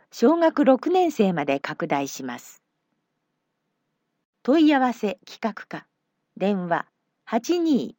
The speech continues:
五一零一。秦野市、伊勢原市環境衛生組合、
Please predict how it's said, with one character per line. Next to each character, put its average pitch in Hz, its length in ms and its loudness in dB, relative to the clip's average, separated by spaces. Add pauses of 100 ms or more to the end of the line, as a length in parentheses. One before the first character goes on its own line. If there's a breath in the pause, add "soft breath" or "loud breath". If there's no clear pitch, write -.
五 311 260 2
一 247 280 -2
零 170 280 0
一。 - 380 -12 (3250)
秦 226 300 4
野 359 140 2
市、 - 380 -4
伊 190 80 -4
勢 330 160 4
原 285 260 4
市 - 320 -10
環 285 240 -4
境 330 300 2
衛 320 160 2
生 294 240 0
組 226 340 0
合、 117 200 -8